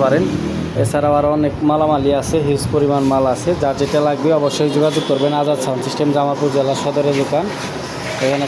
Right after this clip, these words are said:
সাউন্ড সিস্টেমের যাবতীয় এভরিথিং মালামাল ক্রয় বিক্রয় দুটোই করা হয়। চাপাবাজি একদম পছন্দ করি না ভাই আমি, যে মালের যে কন্ডিশন সেটাই বলে দিছি, আপনারা তারপরেও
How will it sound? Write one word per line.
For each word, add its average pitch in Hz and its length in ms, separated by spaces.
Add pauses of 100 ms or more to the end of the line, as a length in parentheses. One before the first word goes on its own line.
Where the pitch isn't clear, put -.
সাউন্ড 139 220
সিস্টেমের 147 380
যাবতীয় 151 360
এভরিথিং 143 300 (100)
মালামাল 143 340
ক্রয় 147 200
বিক্রয় 143 260
দুটোই 135 320
করা 127 200
হয়। 160 140 (520)
চাপাবাজি 147 520 (100)
একদম 131 280
পছন্দ 147 320 (140)
করি 135 180
না 131 120
ভাই 127 200
আমি, 143 140 (640)
যে 147 100 (120)
মালের 156 260
যে 160 80 (100)
কন্ডিশন 151 440
সেটাই 143 340
বলে 151 220
দিছি, 139 220 (140)
আপনারা 131 280 (380)
তারপরেও 139 440